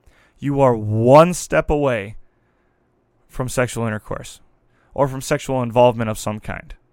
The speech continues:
Like, whether it's going all the way or oral sex or, you know, using your hands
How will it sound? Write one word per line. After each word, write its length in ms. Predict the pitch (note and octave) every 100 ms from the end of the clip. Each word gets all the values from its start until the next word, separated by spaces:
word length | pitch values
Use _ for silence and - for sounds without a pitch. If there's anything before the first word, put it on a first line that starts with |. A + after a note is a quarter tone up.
| _ _ _ _
Like, 240 | A2 A2 - - _
whether 260 | - C3+ C3
it's 120 | B2
going 300 | G#2+ C#3+ D#3+
all 120 | D#3+
the 80 | D#3
way 460 | C3+ B2+ C3 B2+ A#2 - -
or 180 | - A#2
oral 260 | C3+ D3+ C#3+
sex 560 | - C#3+ C3 - - - - -
or, 480 | - A#2+ A2+ A2 - -
you 120 | B2
know, 160 | G2+ F#2+
using 280 | B2 D3
your 120 | C#3+ C#3
hands 480 | C#3 C3 B2+ A#2